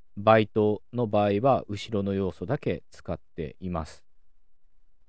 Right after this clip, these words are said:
さらに面白いのは、そのカットしたものをつなぎ合わせるみたいな、短縮と複合がセットになったような語形成もあります。これは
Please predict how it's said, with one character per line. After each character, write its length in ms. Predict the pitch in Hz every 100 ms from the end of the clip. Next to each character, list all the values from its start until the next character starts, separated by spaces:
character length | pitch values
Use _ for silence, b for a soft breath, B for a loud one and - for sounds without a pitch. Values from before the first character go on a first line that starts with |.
| -
さ 180 | - 220
ら 100 | 214
に 120 | 156
面 220 | 107 101 101
白 260 | - 107
い 60 | 101
の 160 | 90
は、 320 | 95 98 85 - - - - - -
そ 140 | -
の 120 | 117 107
カ 200 | - -
ッ 40 | - -
ト 100 | 175
し 140 | -
た 120 | -
も 180 | 165 175
の 100 | 185 185
を 260 | 190 180 - - - - - -
つ 140 | - 135
な 180 | 120
ぎ 160 | 113 110
合 100 | 107
わ 140 | 104
せ 160 | 98 117
る 280 | 92 73 - - - -
み 120 | 92
た 160 | 85
い 80 | 87
な、 300 | 87 90 87 - - - - -
短 280 | - 160 208
縮 320 | - 196 190
と 160 | 180 175
複 300 | - - 185
合 400 | 180 180 175 170
が 360 | 160 156 156 143
セ 140 | - -
ッ 40 | -
ト 100 | -
に 120 | 127
な 120 | 101 101
っ 40 | -
た 80 | 101
よ 180 | 95 92
う 20 |
な 140 | 87
語 180 | 85 98
形 260 | - 98 82
成 300 | - 85 87
も 300 | 104 107 - -
あ 80 | 95
り 100 | 90
ま 140 | 82
す。 180 | - - - - - - - - - -
こ 140 | 147
れ 100 | 151
は 300 | 143 139 131